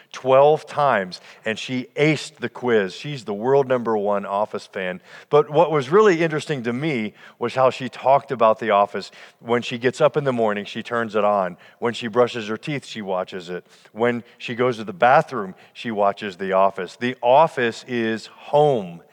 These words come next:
to her, as I think many of us would say as well,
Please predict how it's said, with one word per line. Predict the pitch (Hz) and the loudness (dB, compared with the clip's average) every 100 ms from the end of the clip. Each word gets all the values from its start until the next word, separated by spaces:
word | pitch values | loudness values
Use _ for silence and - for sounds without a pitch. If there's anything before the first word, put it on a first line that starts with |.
| _ - _ | _ -20 _
to | - 101 | -6 -4
her, | 98 90 82 - - | -2 -4 -4 -12 -2
as | 147 147 | 2 4
I | 185 | 6
think | 202 - - - | 4 2 -12 -6
many | 135 175 170 | 2 4 4
of | 147 | 4
us | 147 - | 2 2
would | 139 107 - | -2 -2 -8
say | - - 117 101 | -14 0 0 2
as | 104 98 | 0 -2
well, | 104 104 90 85 | -2 0 0 -2